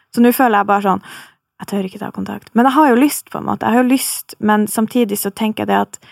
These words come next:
nå har det gått så mange år, vi lever hvert vårt liv, vi gjør det vi har lyst til å gjøre, og da, ja, det er en mørk flekk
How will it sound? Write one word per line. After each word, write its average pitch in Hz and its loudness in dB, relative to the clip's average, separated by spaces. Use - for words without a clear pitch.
nå 233 0
har 247 4
det 233 -2
gått 247 2
så - -6
mange 208 2
år, 220 2
vi 226 4
lever 220 4
hvert 208 0
vårt 202 -4
liv, 208 0
vi 214 0
gjør 202 2
det 208 2
vi 196 0
har 196 -2
lyst 202 -6
til 196 -4
å 196 -2
gjøre, 202 -2
og 107 2
da, 208 0
ja, - -6
det 220 2
er 214 4
en 208 -2
mørk 208 -2
flekk - -10